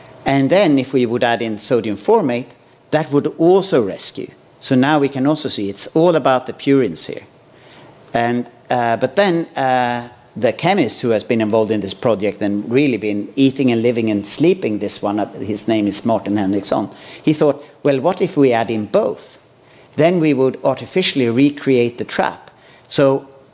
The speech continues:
hypoxanthine rescues, sodium formate rescues, but adding in both,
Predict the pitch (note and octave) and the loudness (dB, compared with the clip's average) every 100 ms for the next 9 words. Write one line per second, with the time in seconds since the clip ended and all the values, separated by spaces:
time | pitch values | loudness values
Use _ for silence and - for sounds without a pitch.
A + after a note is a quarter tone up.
0 | _ - C#3+ C3 - F#3+ G#3 G3+ D#3 G#2 | _ -4 -4 -4 -2 -2 0 2 2 2
1 | - - E3 - - - _ - C#3 B2 | -2 0 0 0 -12 -18 _ -2 0 2
2 | A#2+ A2 E3+ D#3+ C#3+ C#3 G#2 - A#2+ A2+ | 0 0 2 2 0 -2 -4 -2 -4 -4
3 | - - - - C3+ - D3 D#3 D3 C3 | -8 -16 -16 -4 -4 -2 -2 0 2 2
4 | A#2+ G3+ G#2+ A2+ - | 2 2 2 -2 -14